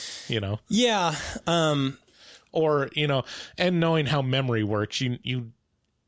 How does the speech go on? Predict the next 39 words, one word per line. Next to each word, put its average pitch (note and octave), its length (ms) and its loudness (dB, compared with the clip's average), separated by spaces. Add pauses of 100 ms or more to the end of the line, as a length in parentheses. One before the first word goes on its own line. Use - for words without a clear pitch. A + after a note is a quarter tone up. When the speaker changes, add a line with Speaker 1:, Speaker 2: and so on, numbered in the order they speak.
(120)
Speaker 1:
if D3 220 -2
you D#3+ 100 0
have D#3 280 0
confirmation C3 680 0
bias, G#2 360 0
Speaker 2:
Oh, C3+ 140 2
hell B2+ 560 0
yeah. G2 260 0
Speaker 1:
like, A2+ 260 -2
your D3 500 2
memory B2+ 540 0
can G2+ 460 -2 (120)
twist - 400 -2
and C3 100 0
Speaker 2:
Oh, - 20 -4
Speaker 1:
turn C3 280 0
Speaker 2:
man. B2 100 0
Speaker 1:
into B2 260 0
whatever C3+ 1000 0
you B2+ 280 -2
need A#2+ 360 0
it G#2 140 -2 (140)
to B2+ 100 -2
be. F#2 380 -4 (560)
Speaker 2:
You D#3+ 180 2
know, D#3+ 380 2 (120)
um, C3+ 460 2
and F3 160 2
s-, - 200 0
and, E3+ 320 2
you G3 100 0
know, B2+ 240 0 (300)
it, E3 360 -6
neither G#3+ 360 2
Bryce E3 420 4
or D3+ 80 0
I C3+ 320 2
have, C3 380 -2
have, A#2+ 420 -2